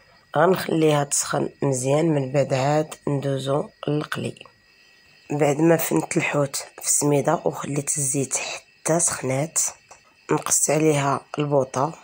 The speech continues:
وضعت فيها الحوت. غنخلي الحوت يتقلى على خاطرو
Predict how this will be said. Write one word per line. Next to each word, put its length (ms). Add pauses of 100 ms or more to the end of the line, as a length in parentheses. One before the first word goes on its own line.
(300)
وضعت 340
فيها 520 (120)
الحوت. 760
غنخلي 580
الحوت 480
يتقلى 440
على 500
خاطرو 600